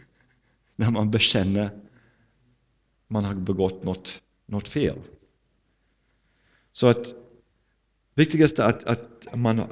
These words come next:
vill leva ett liv som är fridfullt, fri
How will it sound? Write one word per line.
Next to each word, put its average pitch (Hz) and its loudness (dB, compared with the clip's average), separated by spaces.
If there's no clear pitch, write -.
vill 117 0
leva 120 6
ett - -4
liv 101 2
som 104 0
är 98 0
fridfullt, 95 -2
fri 127 -2